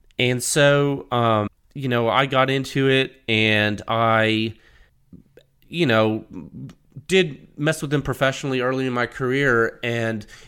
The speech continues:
when I, as a consumer, you know, looked at, at, at getting silencers for my weapons, there really wasn't a lot of good technical information published about them. And the technical information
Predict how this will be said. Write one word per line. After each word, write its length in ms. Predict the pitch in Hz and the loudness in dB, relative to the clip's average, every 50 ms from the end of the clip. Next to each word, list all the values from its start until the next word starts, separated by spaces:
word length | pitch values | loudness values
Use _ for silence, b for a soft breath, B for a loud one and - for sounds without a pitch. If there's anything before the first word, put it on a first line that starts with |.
| B - | B -6
when 180 | 120 123 127 | -4 -2 -2
I, 320 | 135 135 135 135 131 127 - | 0 0 0 0 0 -2 -2
as 160 | 104 135 127 | -4 -4 -4
a 60 | 135 | -4
consumer, 720 | 135 - 135 120 - - - 147 151 156 139 123 120 120 117 | -6 -6 -8 -8 -8 -6 -6 -4 -2 0 0 0 0 0 0
you 140 | - 120 123 | -2 -4 -4
know, 120 | 117 117 | -4 -4
looked 340 | 110 110 107 123 131 131 - | -4 -4 -4 -6 -6 -4 -6
at, 160 | 117 101 107 - - | -6 -6 -6 -8 -8
at, 240 | 110 107 - - | -8 -8 -10 -10
at 360 | - 107 107 104 - - - 101 | -10 -10 -10 -10 -14 -18 -10 -6
getting 500 | 131 139 160 190 180 147 120 113 - - - | -4 -2 -2 0 -2 -2 -4 -6 -10 -12 -12
silencers 480 | - - 120 113 107 110 - - 104 | -6 -4 -2 -2 -2 -4 -6 -10 -12
for 120 | - - 107 | -10 -10 -8
my 140 | 104 104 101 | -6 -4 -4
weapons, 640 | 98 98 98 95 - 107 98 98 98 98 - - b b b b b b b b b _ _ _ - | -4 -4 -4 -4 -4 -6 -6 -6 -8 -8 -10 -14 b b b b b b b b b _ _ _ -10
there 160 | 101 113 113 | -6 -4 -4
really 400 | 113 110 131 143 147 147 151 147 | -2 -2 -2 -2 -2 -2 -2 -4
wasn't 500 | 127 104 92 110 113 117 - 131 131 117 | -4 -4 -4 -4 -4 -2 -4 -4 -6 -6
a 80 | - - | -6 -8
lot 640 | 120 104 101 101 98 98 98 101 104 - - _ _ - | -6 -4 -4 -2 -2 -2 0 -2 -2 -4 -8 _ _ -10
of 240 | 107 104 92 95 - | -10 -10 -10 -10 -6
good 340 | - 110 110 110 98 - - | -4 -4 -2 -4 -4 -8 -10
technical 580 | - 113 - - 113 104 - - 104 104 104 | -10 -10 -8 -8 -10 -10 -10 -10 -10 -8 -8
information 1000 | 101 107 101 - - 107 95 98 101 104 104 101 - - - 98 90 90 92 92 - _ _ _ _ _ _ _ | -8 -10 -12 -10 -8 -8 -6 -6 -6 -6 -6 -6 -8 -8 -8 -8 -8 -8 -10 -12 -16 _ _ _ _ _ _ _
published 480 | - - 143 151 143 151 131 - - - | -10 -8 -6 -6 -6 -6 -8 -8 -10 -14
about 420 | 95 82 - 127 160 - - - | -12 -10 -10 -10 -10 -10 -12 -14
them. 280 | - 101 - - - 104 B B B B B B B | -14 -14 -14 -14 -16 -20 B B B B B B B
And 200 | - 120 123 127 | -8 -6 -6 -4
the 80 | 117 127 | -6 -6
technical 640 | 123 - 151 156 151 - - 135 139 147 147 143 139 | -6 -6 -6 -6 -6 -8 -10 -10 -8 -6 -6 -6 -6
information 800 | 135 131 - - 131 127 123 127 123 - 131 127 120 113 - | -8 -8 -8 -8 -6 -4 -6 -6 -6 -6 -6 -6 -6 -8 -10